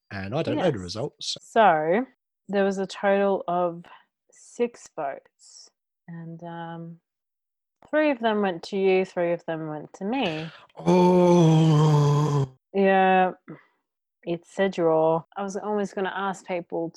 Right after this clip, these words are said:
Speaker 2: to help me out, but I got too busy with work and I was just like, "Oh, let's, let's go to a toss.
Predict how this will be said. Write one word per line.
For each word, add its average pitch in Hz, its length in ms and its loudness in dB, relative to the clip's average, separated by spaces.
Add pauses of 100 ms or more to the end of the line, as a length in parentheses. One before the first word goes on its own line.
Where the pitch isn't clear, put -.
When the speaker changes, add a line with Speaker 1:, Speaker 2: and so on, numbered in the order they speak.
(100)
Speaker 2:
to 175 460 -8 (420)
help 196 280 -4
me 175 200 -2
out, 185 440 2
but 175 280 2
I 185 100 -8
got - 180 -8
too 190 160 -6
busy 170 320 -4
with 160 220 -4
work 170 420 0
and 175 80 -8
I 160 120 -8
was 156 100 -14
just - 240 -12
like, 147 320 -14
"Oh, 180 180 -4
let's, 220 360 2
let's 277 300 4
go 208 200 4
to 190 200 0
a 170 60 4
toss. - 680 -10